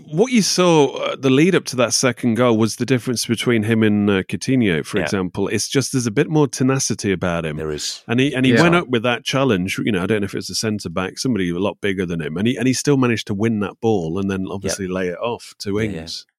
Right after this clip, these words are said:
Speaker 2: You could tell he's, he's, he's hungry. He's probably got a bit, you know, that his ego's obviously taken a little bit of a hit from, from
Speaker 1: Yeah.
Speaker 2: not, uh, you know, from not playing the games he expected to when he came in for a hefty price tag.
Speaker 1: Yeah.
Speaker 2: And,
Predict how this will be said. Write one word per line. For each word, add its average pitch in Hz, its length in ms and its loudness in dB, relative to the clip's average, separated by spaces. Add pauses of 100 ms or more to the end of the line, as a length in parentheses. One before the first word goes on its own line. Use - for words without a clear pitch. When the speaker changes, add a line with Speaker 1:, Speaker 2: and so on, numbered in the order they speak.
(340)
Speaker 2:
You 113 120 -4
could - 100 -8
tell 135 200 -2
he's, 123 160 -4
he's, 110 160 -6
he's 104 220 -6
hungry. 107 440 0
He's 107 220 -2
probably 107 420 -2
got 98 200 -2
a 95 40 -2
bit, - 140 -8
you 95 60 -4
know, 87 120 2
that - 200 -2
his 95 140 -8
ego's 92 300 0
obviously 90 220 -8
taken 90 260 -8
a 87 40 -6
little 95 180 0
bit 90 100 -4
of 82 60 -2
a 85 40 -4
hit - 280 -4
from, 80 340 -4 (400)
from 95 220 -2
Speaker 1:
Yeah. 92 40 2
Speaker 2:
not, 90 360 0
uh, 82 580 0 (260)
you 107 80 -4
know, 92 60 0
from 101 160 -6
not 104 160 -2
playing 98 220 -4
the 92 80 -6
games 92 240 -4
he 87 80 -8
expected - 420 -6
to 78 160 -6
when 85 100 -6
he 82 60 -8
came 92 300 -6
in 85 40 -8
for 90 120 -8
a - 20 -6
hefty 90 240 -10
price 101 320 -2
tag. - 280 -8 (420)
Speaker 1:
Yeah. 90 140 0
Speaker 2:
And, 90 300 -2